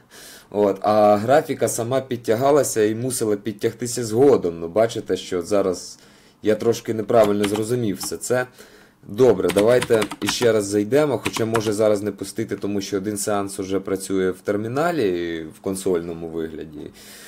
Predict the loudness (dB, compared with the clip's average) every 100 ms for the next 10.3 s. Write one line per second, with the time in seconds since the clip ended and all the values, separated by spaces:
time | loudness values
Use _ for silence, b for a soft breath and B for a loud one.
0 | B B -10 -4 -2 -2 -2 -2 2 2
1 | 2 -2 -6 -8 -6 -4 -2 -2 -4 -4
2 | -8 -4 0 2 0 -6 -14 -12 -6 -6
3 | -2 0 0 0 0 2 0 0 -2 -4
4 | -2 -4 -6 -6 -6 -2 0 2 4 4
5 | 0 0 0 0 -2 -4 -6 -4 -2 0
6 | 2 2 0 -2 -2 -2 -8 -8 -6 -4
7 | -2 -2 -2 0 -2 -4 -6 -4 -2 -2
8 | -2 -4 -4 -4 -4 -4 -4 -6 -6 -2
9 | -2 -4 -6 -4 -6 -6 -6 -4 0 0
10 | 0 -6 -10